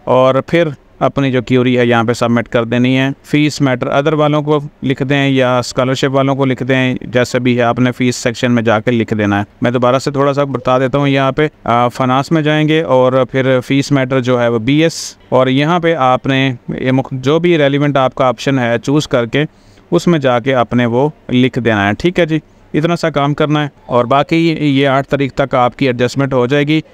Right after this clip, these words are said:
जितनों को भी मिली है, तकरीबन कोई सात सौ से आठ सौ स्टूडेंट था जिसको स्कॉलरशिप मिली थी, नीड बेस और मेरिट बेस।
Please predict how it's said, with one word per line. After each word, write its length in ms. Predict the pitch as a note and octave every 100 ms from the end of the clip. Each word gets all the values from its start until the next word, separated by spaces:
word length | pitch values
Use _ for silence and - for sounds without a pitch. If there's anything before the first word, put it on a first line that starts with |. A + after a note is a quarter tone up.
| - -
जितनों 380 | D3+ E3+ F3+ E3+
को 200 | D3 E3
भी 120 | E3
मिली 260 | D#3 B2+ B2
है, 80 | B2
तकरीबन 440 | C#3+ E3+ E3 E3
कोई 120 | E3
सात 240 | D#3+ D3 D3
सौ 200 | D#3 D3
से 120 | D3
आठ 180 | B2+ C3
सौ 120 | C#3+
स्टूडेंट 380 | - C3 C3 B2
था 100 | B2+
जिसको 260 | A#2+ C3
स्कॉलरशिप 440 | B2 A#2+ A#2 B2 A#2+
मिली 220 | A#2+ C3
थी, 200 | D3+ C#3+ - - - - - C#3+
नीड 200 | D#3+ D#3
बेस 240 | E3 -
और 120 | D3
मेरिट 260 | B2+ B2 A2+
बेस। 440 | G2+ G#2 G2 -